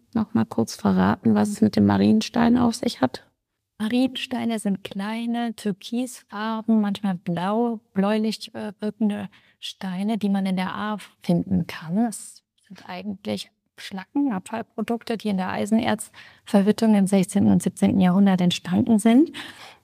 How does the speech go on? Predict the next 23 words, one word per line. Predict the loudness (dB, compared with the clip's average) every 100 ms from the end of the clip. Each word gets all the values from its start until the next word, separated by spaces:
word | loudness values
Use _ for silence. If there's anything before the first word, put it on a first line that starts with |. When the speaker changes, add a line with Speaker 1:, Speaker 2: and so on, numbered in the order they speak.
| 0
Speaker 2:
Und | 4
die | 6
sind | 6 6
mit | 6 6
den | 6
Jahrhunderten | 6 6 6 6 4 4 6 6 2 _
zu | 2
Unikaten | 4 4 2 -2 2 4
geformt | 4 2 0 0 0
worden, | 2 2 2
zum, | 0 0 2 0
äh, | 0 -2 -2
mit, | 0 0 _ _ -2
von | 2
dem | 4 4
Wasser | 2 2
der | 0 -2
Ahr. | -4 -2 0 0 -2 _ -20 -20 _ _
Und | 4 4 2
das | -4
ist | -4
hier | 2 0
schon | 4 2 2 -2